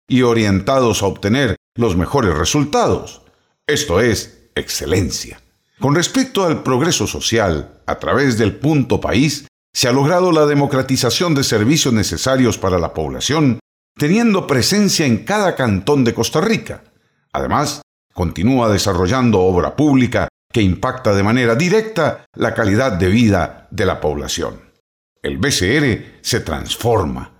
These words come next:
pasando de ser una entidad financiera a una empresa tecnológica que brinda servicios financieros. Esto es innovación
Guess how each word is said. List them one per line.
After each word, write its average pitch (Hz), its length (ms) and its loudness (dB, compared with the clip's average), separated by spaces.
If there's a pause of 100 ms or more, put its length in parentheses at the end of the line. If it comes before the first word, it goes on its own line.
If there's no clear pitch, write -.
pasando 160 500 0
de 127 80 2
ser 165 180 0
una 151 160 2
entidad 135 460 2
financiera 135 680 0 (180)
a - 80 -2
una 147 220 2
empresa 123 480 0
tecnológica 131 960 0 (100)
que 127 80 0
brinda 139 380 2
servicios 117 580 2
financieros. 127 840 -2 (460)
Esto 110 340 0
es 110 480 0
innovación 101 840 0